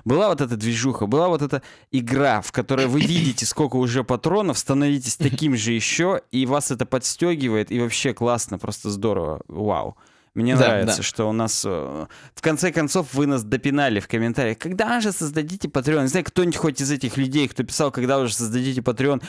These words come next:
Speaker 1: реально здесь стал патроном или нет, или это двадцать один другой человек, абсолютно нейтральный, с улицы, можно сказать, люди. Но,
Speaker 2: Мгм.
Speaker 1: блин, мы исполняем, кстати, наши обязательства, все стикеры отправляются, все довольны, все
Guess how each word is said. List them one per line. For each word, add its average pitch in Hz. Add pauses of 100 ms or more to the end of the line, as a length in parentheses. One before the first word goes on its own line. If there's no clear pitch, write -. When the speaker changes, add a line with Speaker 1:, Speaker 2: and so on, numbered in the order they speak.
(140)
Speaker 1:
реально 131
здесь 107
стал 123
патроном 117
или 117
нет, 208
или 127
это 135
двадцать 131
один 139
другой 117
человек, 117
абсолютно 113
нейтральный, 101
с -
улицы, 120
можно 107
сказать, -
люди. 143 (520)
Но, 139
Speaker 2:
Мгм. 92
Speaker 1:
блин, 107
мы 143
исполняем, 147
кстати, 104
наши 113
обязательства, 117
все 117
стикеры 117
отправляются, 117
все -
довольны, 113
все 92